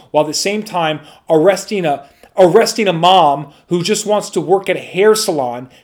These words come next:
to make a living and is told by a judge that she's being selfish for taking care of her family and supporting her community with her small business. Very easy to say, coming from someone who gets government money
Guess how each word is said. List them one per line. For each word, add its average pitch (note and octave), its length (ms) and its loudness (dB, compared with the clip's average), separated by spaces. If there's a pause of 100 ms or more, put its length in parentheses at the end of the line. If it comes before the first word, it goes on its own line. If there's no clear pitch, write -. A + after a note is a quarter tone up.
to F#3+ 140 -2
make G3+ 300 0
a G3 40 2
living D#3 640 0 (260)
and F#3 160 -4
is - 140 -8
told G#3+ 360 4
by F3+ 120 6
a D3+ 100 -2
judge F#3 360 4
that C#3+ 120 -12
she's - 480 -4
being F3+ 260 -4
selfish E3+ 580 -2
for - 140 -12
taking E3+ 320 -10
care F3+ 240 -2
of B2+ 100 -4
her C#3 100 -8
family D3+ 580 -8 (280)
and D3+ 140 -6
supporting F3 720 -2 (140)
her G3+ 180 2
community E3+ 640 -6 (100)
with E3 180 -6
her F#3 180 -2
small D#3 400 -2
business. C3+ 480 -8 (260)
Very C4+ 300 6 (140)
easy C#4 500 6
to F#3 100 -4
say, E3 540 0 (180)
coming G#3+ 240 0
from G3 160 -6
someone F#3 500 -2 (160)
who F#3 120 -2
gets F3+ 320 0 (360)
government G#3+ 560 2
money D3 520 -2